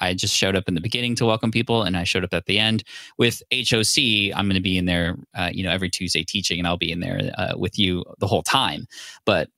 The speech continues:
just to show you, you could get to a point where you have other team members, you know, who make it passive for you, even though there's still human interaction required.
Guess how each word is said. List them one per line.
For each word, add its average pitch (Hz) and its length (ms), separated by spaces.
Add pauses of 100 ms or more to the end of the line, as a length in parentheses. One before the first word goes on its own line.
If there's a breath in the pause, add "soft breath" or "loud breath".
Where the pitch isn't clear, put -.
(100)
just 139 200
to 127 60
show 208 160
you, 117 140
you 101 200
could 131 160
get 127 140
to 123 100
a 110 40
point 160 240
where 110 120
you 117 140
have 123 120
other 123 220
team 156 200
members, - 560 (120)
you 107 160
know, 87 180
who 101 300 (260 soft breath)
make 104 280
it 107 120
passive 95 380
for 143 240
you, 90 280 (280 soft breath)
even 120 260
though 113 100
there's 101 160
still 104 220
human 104 260
interaction 90 540
required. 104 600